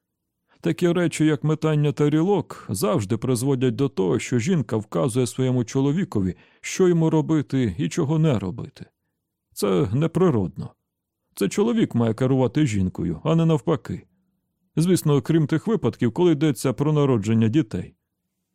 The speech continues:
Вона відмовилася від свого народу, коли виходила за тебе. Тепер твоя черга чимось поступитися.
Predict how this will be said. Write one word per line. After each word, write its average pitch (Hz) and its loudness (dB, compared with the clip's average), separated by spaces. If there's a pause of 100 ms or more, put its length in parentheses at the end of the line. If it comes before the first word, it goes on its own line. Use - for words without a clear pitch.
(340)
Вона 92 0
відмовилася 104 0
від 98 -2
свого 104 -2
народу, 104 0
коли 95 0
виходила 90 -2
за 101 -2
тебе. 78 -10 (840)
Тепер 104 -2
твоя 110 2
черга 87 -2
чимось 101 0
поступитися. - -4